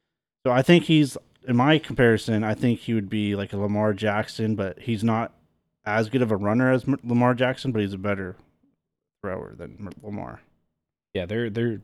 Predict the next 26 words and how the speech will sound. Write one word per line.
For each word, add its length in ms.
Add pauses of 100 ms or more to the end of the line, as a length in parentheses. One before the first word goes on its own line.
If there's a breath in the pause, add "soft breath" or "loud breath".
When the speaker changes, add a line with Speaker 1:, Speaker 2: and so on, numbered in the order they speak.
(140)
Speaker 2:
the 120
Niners 460
are 100
definitely 580
a 100
risk 460
reward 520
based 300
team. 260 (180)
Speaker 1:
Yeah, 260 (240)
Speaker 2:
They 80
Speaker 1:
and 180
it's 240
really 260
gonna 200
come 200
down 300
to 220
that 260 (140)
quarterback 460
position. 200
Speaker 2:
They're 160
either 180
gonna 280
fight 520
for, 460